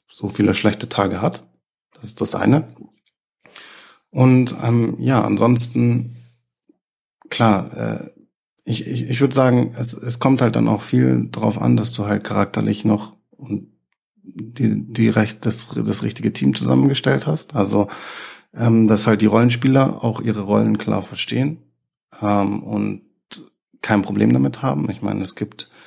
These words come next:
Spieler, die vielleicht mit James Harden zusammen, nicht zusammenspielen können, weil sie keine Lust haben, äh,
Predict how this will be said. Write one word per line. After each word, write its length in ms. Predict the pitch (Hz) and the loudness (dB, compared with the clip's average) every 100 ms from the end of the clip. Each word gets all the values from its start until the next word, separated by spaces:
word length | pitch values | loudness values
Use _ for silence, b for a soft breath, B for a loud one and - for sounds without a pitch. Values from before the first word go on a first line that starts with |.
| B B B B | B B B B
Spieler, 360 | - - 113 113 | -20 -2 2 4
die 120 | 107 | 2
vielleicht 360 | 104 104 107 107 | 0 2 2 2
mit 140 | 104 | 0
James 320 | 107 101 - | 2 2 2
Harden 220 | 107 107 | 2 2
zusammen, 340 | 104 107 107 104 - | 2 0 0 0 -2
nicht 220 | 110 104 | -8 -8
zusammenspielen 540 | - 110 120 143 143 131 | -6 -4 -2 -2 -4 -2
können, 280 | 147 143 120 | 0 0 2
weil 160 | 107 | 2
sie 360 | 101 104 104 107 b b b | 2 -2 -2 -6 b b b
keine 220 | - 98 | -6 -4
Lust 260 | 98 120 - | -2 -2 -2
haben, 340 | 139 135 147 - _ _ _ - | 0 0 -2 -8 _ _ _ -2
äh, 460 | 120 120 120 120 | 2 2 2 0